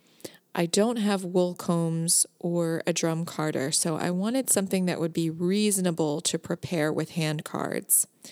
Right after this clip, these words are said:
And I wasn't really looking for a colored fleece either, because I thought I would purchase something that I could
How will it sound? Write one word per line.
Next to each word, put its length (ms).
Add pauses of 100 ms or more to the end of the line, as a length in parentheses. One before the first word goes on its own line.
(680)
And 300
I 160
wasn't 340
really 240
looking 320
for 220
a 40
colored 440
fleece 400
either, 260
because 340
I 100
thought 360 (600)
I 100
would 240
purchase 320
something 520
that 560 (140)
I 240
could 440